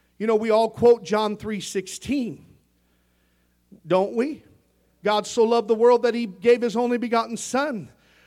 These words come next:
that whosoever believeth in him should not perish but have everlasting life." It says, "For God," verse seventeen, we never go beyond that.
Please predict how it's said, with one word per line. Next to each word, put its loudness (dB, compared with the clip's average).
that 2
whosoever 2
believeth -2
in -2
him -2
should -6
not -6
perish 0
but -4
have -2
everlasting -2
life." -6
It 0
says, 2
"For -2
God," 2
verse -4
seventeen, -2
we -6
never 2
go 4
beyond 0
that. -8